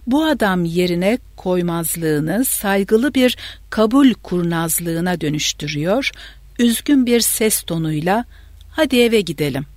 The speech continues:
Yeni bir dünyan var şimdi. Onu da gör. Yirmi yılda çok şey değişti." Sonra kucaklayıp fısıldar gibi söylüyordu.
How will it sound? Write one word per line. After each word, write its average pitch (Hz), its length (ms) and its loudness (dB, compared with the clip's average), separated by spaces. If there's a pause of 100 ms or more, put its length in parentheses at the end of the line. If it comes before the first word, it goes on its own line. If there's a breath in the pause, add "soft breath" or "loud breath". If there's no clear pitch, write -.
(440)
Yeni 262 300 6
bir 247 260 4
dünyan 214 480 2
var 147 160 0
şimdi. 156 500 0 (360)
Onu 262 260 6
da 170 100 0
gör. 143 420 -4 (480 loud breath)
Yirmi 269 400 6
yılda 247 420 4 (400 loud breath)
çok 311 220 0
şey 156 300 2
değişti." 139 640 -4 (800)
Sonra 220 600 2 (320 loud breath)
kucaklayıp 202 880 -2
fısıldar 208 800 -2
gibi 190 260 -6
söylüyordu. 147 840 -4